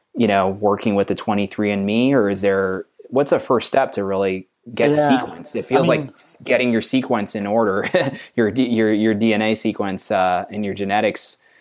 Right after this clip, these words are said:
Speaker 2: Yeah.
Speaker 1: known is
Speaker 2: That,
Speaker 1: something.
Speaker 2: that's it. I mean, it's, it's a bit, I think what you're talking about, um,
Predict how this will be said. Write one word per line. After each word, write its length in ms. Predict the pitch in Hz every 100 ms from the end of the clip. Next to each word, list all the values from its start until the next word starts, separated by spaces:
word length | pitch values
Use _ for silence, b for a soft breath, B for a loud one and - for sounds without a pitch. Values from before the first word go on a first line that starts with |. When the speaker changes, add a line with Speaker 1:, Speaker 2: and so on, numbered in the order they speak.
| b b -
Speaker 2:
Yeah. 180 | 131
Speaker 1:
known 640 | 123 120 123 98 95 95 - -
is 200 | 104 139
Speaker 2:
That, 100 | 151
Speaker 1:
something. 200 | 107 190
Speaker 2:
that's 200 | 190 160
it. 160 | 170
I 60 | 160
mean, 160 | 165
it's, 220 | 156 - -
it's 220 | 147 -
a 80 | 156
bit, 240 | 139 220 - - -
I 100 | 156
think 260 | - 247
what 160 | 247 -
you're 180 | 165 - _
talking 380 | - 139 139 165
about, 360 | 139 135 131 - -
um, 340 | 120 117 110